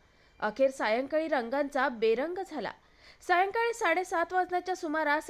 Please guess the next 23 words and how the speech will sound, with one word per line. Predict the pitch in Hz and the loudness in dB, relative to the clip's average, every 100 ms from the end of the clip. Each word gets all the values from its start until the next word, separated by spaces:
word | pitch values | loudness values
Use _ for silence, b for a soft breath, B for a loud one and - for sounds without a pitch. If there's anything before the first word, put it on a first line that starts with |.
| 294 | -2
कल्याणच्या | 240 262 311 311 294 302 | 0 0 -2 0 0 2
वालधुणी | 302 214 220 277 349 | 2 2 2 -2 -2
पुलावर | 330 285 277 277 | -2 0 0 2
एका | 285 302 | 0 0
बाईकवरून | 247 240 254 269 269 226 262 277 B B | -2 0 0 0 0 2 2 0 B B
एक | 330 381 - | -4 -2 -2
इसम | 320 370 403 | -2 -2 0
पडला | 370 277 285 | 0 0 2
आणि | 311 330 | 0 0
गंभीर | 254 233 226 240 359 | 0 2 2 0 -2
जखमी | 349 320 311 | -2 -2 -4
झाल्यानं | 302 294 269 285 247 254 - B B | -4 -2 -2 0 2 0 0 B B
ट्रॅफिक | 320 339 349 453 427 | 2 2 2 0 4
वॉर्डनने | 370 359 370 381 | 4 4 0 0
त्याला | 370 339 | 0 2
उचलून | 339 269 294 339 | 0 -2 -4 -2
उपचारासाठी | 330 240 302 330 330 320 - 294 | -2 -2 0 0 0 -2 -2 -4
रुग्णालयात | 302 220 247 330 359 349 | -4 -2 -2 0 0 0
आणलं. | 233 190 170 - b b b | -2 -4 -8 -10 b b b
त्याच्या | 220 240 254 | -4 -4 0
पाठोपाठ | 233 220 294 294 262 285 | 0 0 0 2 2 2
दुचाकीस्वार | 254 254 262 320 320 330 330 320 | -4 -6 -2 -2 -2 -4 0 0
देखील | 277 285 - 262 | 0 -4 -4 -2